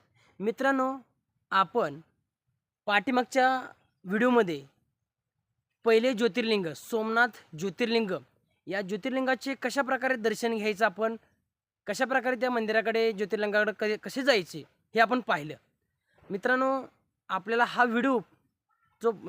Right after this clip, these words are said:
जो पाठीमागचा व्हिडिओ आहे, तो पाहण्यासाठी मी त्याची लिंक डिस्क्रिप्शनमध्ये देतो आहे. त्या डिस्क्रिप्शनमधील लिंक आपण जाऊन ती, तो व्हिडिओ पाहावा.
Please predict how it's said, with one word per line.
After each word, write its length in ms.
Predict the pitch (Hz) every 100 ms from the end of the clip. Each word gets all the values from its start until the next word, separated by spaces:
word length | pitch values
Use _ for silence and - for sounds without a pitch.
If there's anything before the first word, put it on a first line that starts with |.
| 175
जो 80 | 208
पाठीमागचा 540 | 202 185 220 226 247
व्हिडिओ 200 | 226 240
आहे, 240 | 233 240 262 _ _
तो 100 | 214
पाहण्यासाठी 720 | 196 208 202 226 240 - 254 269 _ _ _ _ _ _ _ _ _ _ _ -
मी 120 | 175
त्याची 560 | 196 208 196 254 254 226
लिंक 280 | 233 208 240 143
डिस्क्रिप्शनमध्ये 800 | 139 147 202 - 262 - 262 262 247
देतो 280 | 208 170
आहे. 340 | 190 185 180 262 - _ _ _ _ _ _ _
त्या 100 | 220
डिस्क्रिप्शनमधील 760 | 220 208 - 233 202 233 220 220
लिंक 240 | 220 220
आपण 220 | 214 220
जाऊन 240 | 185 190 240
ती, 220 | 233 302
तो 380 | - _ - 208
व्हिडिओ 260 | 208 240 330 -
पाहावा. 420 | 208 175 175 147